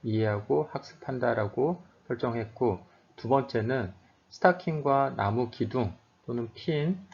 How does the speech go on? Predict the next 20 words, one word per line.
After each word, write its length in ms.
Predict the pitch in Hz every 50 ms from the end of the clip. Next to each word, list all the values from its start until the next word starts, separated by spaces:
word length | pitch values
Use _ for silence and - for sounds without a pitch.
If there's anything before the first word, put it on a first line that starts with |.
| - _ -
철사 460 | - - 170 170 175 - 180 175 170
등의 280 | - 131 123 113 113 110 - - - - - - - 135 127 120 101 -
다양한 380 | - - 110 117 127 135 127
재료를 440 | 113 - 113 104 117 117 113 110 -
활용해서 540 | 151 147 147 139 120 110 107 - 123 120 107
모형 320 | 92 98 107 117 120 117
제작 340 | 113 - 104 104 117 113 -
방법을, 560 | - 101 98 101 104 104 101 - 143 165 190 - - - - - - - _ _ -
어, 400 | - 117 107 104 101 104 104 110 -
학습하고자 640 | - 160 - - - - - 135 135 131 113 117
합니다. 360 | 110 101 98 92 - 95 92 101 - _ _ - - _ _ _ -
어, 160 | - 107 101
마지막으로 800 | 98 98 98 101 135 151 147 131 113 113 123 139 135 104 90 - - - _ _ _ _ _ _ -
막구조물을 880 | - 113 117 - 165 151 147 160 151 147 147 143 135 139 139 139 135
세우기 500 | 135 - - 151 151 147 135 120 107 101
위한 480 | 104 107 104 98 98 110 117 110 95 95 - -
기초적인 680 | - - 120 113 - - 139 123 123 113 110 110 104 -
구조에 420 | - - 117 110 135 147 139 120
대한 240 | 110 110 107 98 98
이해를 520 | 98 101 107 104 104 110 113 120 113 95